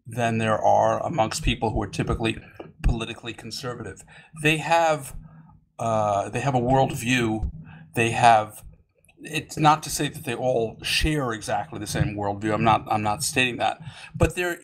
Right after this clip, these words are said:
there's, it's a deeply intellectual tradition, and there is a, a cohesiveness of thought.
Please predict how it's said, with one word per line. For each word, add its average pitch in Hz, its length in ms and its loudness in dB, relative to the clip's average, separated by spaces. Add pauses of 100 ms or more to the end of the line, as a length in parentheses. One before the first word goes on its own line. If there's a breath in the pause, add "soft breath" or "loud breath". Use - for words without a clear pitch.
there's, 170 380 -2
it's 165 160 -8
a 156 40 -2
deeply 180 680 -6
intellectual 185 720 2
tradition, - 720 -4 (420 loud breath)
and 143 540 4 (540)
there 151 420 4
is 151 380 0
a, 127 280 2 (120)
a 143 80 2
cohesiveness 143 840 0
of - 120 -6
thought. - 500 4